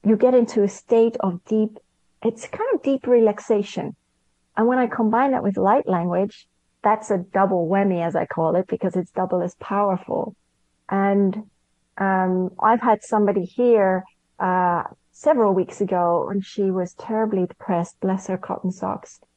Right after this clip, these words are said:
and because she's in a very difficult relationship. But she's made that ch-, choice to stay with him, but she's working on herself, so she's healing.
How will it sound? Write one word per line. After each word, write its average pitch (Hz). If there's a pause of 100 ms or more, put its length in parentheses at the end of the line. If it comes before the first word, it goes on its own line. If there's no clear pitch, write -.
(360)
and 185
because 190
she's 185
in 185
a 175 (280)
very 196
difficult 190
relationship. 185 (1200)
But 254
she's 254
made 247
that 269
ch-, - (180)
choice 208
to -
stay 247
with 277
him, 190
but 196
she's 226
working 220
on 175
herself, 175
so 185
she's 202 (180)
healing. 240